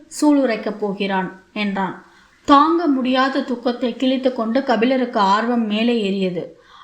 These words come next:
அகுதையின் வழித்தோன்றல் இயற்கையை, வேளாண்மையை, நாகரிகத்தை நேசித்த அந்த மாமனிதனின் வம்சக்கொடி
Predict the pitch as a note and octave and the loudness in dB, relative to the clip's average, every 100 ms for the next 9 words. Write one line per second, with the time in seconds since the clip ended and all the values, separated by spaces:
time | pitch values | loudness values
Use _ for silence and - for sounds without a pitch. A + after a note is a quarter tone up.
0 | B3+ B3+ D4+ D#4 C#4 B3 A#3 A#3+ C4+ A#3 | 2 2 2 2 2 2 0 0 0 0
1 | A3+ B3 D4+ - A#3+ C#4 C#4 B3+ B3 C4+ | 0 0 -2 -2 2 2 2 0 2 0
2 | - B3+ C4+ C4 A#3+ G#3+ C4 B3+ A3+ B3 | 0 2 2 2 0 0 0 0 0 0
3 | C#4 B3+ A3 G#3+ A3 G#3+ A#3 A#3 A#3+ A#3 | 0 0 -2 -2 -4 -2 -4 -4 -4 -4
4 | G#3+ G#3 G#3 G#3+ B3 C#4 A#3 A#3 A#3+ A3+ | -4 -4 -2 0 2 2 2 -2 -2 -2
5 | G#3+ G#3 G#3+ A3+ B3 A3+ G#3+ | -2 -4 -4 -4 -4 -2 -2